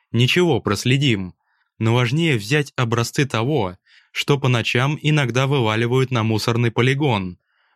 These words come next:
Вот наша задача, приятель». Крячка вдруг замолчал и сильным рывком согнул лейтенанта пополам, прижав его к полу.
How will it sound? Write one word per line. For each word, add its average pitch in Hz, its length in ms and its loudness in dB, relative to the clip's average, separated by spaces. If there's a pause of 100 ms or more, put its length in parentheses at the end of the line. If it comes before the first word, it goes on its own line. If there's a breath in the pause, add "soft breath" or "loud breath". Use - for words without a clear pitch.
Вот 139 260 0
наша 107 280 0
задача, 113 480 -2
приятель». 107 640 -2 (720)
Крячка 127 480 0
вдруг 117 280 0
замолчал 110 680 -2 (100)
и 160 160 0
сильным 147 460 0
рывком 127 440 0
согнул 120 460 0
лейтенанта 107 580 -2
пополам, 107 640 -2 (300)
прижав 113 460 0
его 113 220 0
к - 100 -14
полу. 104 420 0